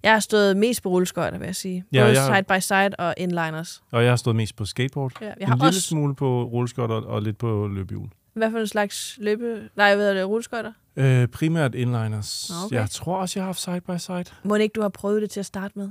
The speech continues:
Speaker 2: Jo, det
Speaker 1: Altså,
Speaker 2: har jeg nok.
Speaker 1: du
Speaker 2: Ja,
Speaker 1: ved,
Speaker 2: hvis
Speaker 1: det,
Speaker 2: jeg
Speaker 1: det,
Speaker 2: går
Speaker 1: det,
Speaker 2: langt
Speaker 1: det
Speaker 2: nok tilbage, ja, det er rigtigt.
Speaker 1: Jeg ved ikke, om man stadigvæk gør, men d-, dengang, da vi var små, var det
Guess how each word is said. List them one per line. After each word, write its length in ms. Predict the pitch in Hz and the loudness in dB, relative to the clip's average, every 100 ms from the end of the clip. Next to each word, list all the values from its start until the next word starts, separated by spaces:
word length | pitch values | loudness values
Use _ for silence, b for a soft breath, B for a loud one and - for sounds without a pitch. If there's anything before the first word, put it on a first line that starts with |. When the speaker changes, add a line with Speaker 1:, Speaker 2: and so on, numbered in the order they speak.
| 156 | -6
Speaker 2:
Jo, 500 | 120 123 139 156 165 | -4 -2 -2 -4 -4
det 60 | 165 _ - | -8 _ -8
Speaker 1:
Altså, 180 | 196 202 | -4 -2
Speaker 2:
har 120 | 180 | -2
jeg 100 | 120 | -2
nok. 220 | 113 135 | -2 -2
Speaker 1:
du 60 | 143 | 0
Speaker 2:
Ja, 40 | |
Speaker 1:
ved, 80 | 208 | 4
Speaker 2:
hvis 100 | 208 | 4
Speaker 1:
det, 20 | 202 | 4
Speaker 2:
jeg 60 | |
Speaker 1:
det, 60 | 214 | 2
Speaker 2:
går 80 | 127 | 2
Speaker 1:
det, 40 | |
Speaker 2:
langt 100 | 135 | 2
Speaker 1:
det 80 | 143 | 0
Speaker 2:
nok 100 | 139 | -2
tilbage, 260 | 143 139 | -4 -4
ja, 160 | 143 139 | -2 -4
det 60 | 147 | -4
er 60 | 143 | -6
rigtigt. 260 | - 139 - | -6 -10 -8
Speaker 1:
Jeg 80 | |
ved 80 | 196 | -2
ikke, 120 | 196 | 0
om 60 | 214 | 0
man 160 | 196 185 | -2 -2
stadigvæk 360 | 214 214 208 | 2 2 2
gør, 160 | 202 196 | 0 0
men 300 | 196 190 190 | 0 -2 -2
d-, 140 | - - | -4 -2
dengang, 400 | 220 220 190 - | -2 2 0 -2
da 60 | 190 | -6
vi 100 | 202 | -4
var 60 | 202 | -6
små, 200 | 202 185 | -6 -4
var 120 | 180 | -4
det 140 | 185 | -6